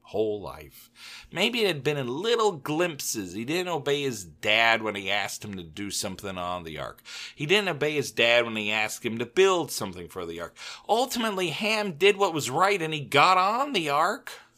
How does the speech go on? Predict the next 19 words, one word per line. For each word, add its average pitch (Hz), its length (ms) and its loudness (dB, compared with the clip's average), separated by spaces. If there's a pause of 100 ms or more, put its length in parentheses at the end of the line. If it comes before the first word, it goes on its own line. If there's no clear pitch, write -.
(1120)
But 165 200 -2
he 180 100 -2
had 151 300 -4
this 123 240 -8
rebellious 143 1040 -4
spirit 143 960 -4
inside 135 640 -4
of 139 160 -2
him 143 220 -4
to 123 160 -6
authority 143 640 -2
and 123 140 -8
to 110 80 -6
his 82 240 -12 (120)
dad. 135 800 -2 (920)
And 104 80 -14
then 98 180 -12
it 147 300 -8
finally 113 760 -10